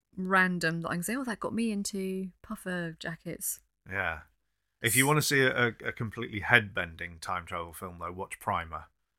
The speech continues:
Speaker 2: 'Cause Primer does not hold your hand, does not tell you what order things happen in,
Speaker 1: <laughs>
Speaker 2: does not tell you when they are happening,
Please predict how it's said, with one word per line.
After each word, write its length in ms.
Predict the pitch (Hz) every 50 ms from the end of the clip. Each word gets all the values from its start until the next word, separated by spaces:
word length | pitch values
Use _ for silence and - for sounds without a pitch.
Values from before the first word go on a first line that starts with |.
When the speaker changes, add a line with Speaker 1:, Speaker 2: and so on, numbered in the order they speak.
| _ _ _ _ _ _ _ _ _ -
Speaker 2:
'Cause 140 | - 95 -
Primer 500 | - - - 123 113 110 107 101 98 92
does 300 | - - 110 104 98 101
not 260 | 107 110 110 - -
hold 260 | - 107 104 101 95
your 160 | 104 101 92
hand, 480 | - 95 85 82 80 85 87 98 - - _ _ _ _ _ _ _ _ _
does 180 | - 101 90 95
not 260 | 101 107 110 - - -
tell 220 | - 123 113 110
you 300 | 107 107 104 104 101 101 - -
what 180 | 104 104 104 110
order 380 | - 110 110 110 104 95 95 85
things 420 | - - - 95 90 87 85 -
happen 360 | - - 104 92 - - 90 85
in, 200 | 80 85 87 92 - 101 - -
Speaker 1:
<laughs> 240 | - - - - - -
Speaker 2:
does 140 | 113 104
not 240 | 110 117 117 127 - -
tell 200 | - 123 117 117
you 180 | 113 110 110
when 420 | 104 104 110 117 123 127 123 117 107
they 120 | 95 90
are 160 | 87 87 85
happening, 640 | - 104 98 87 - - 85 82 82 85 87 95 95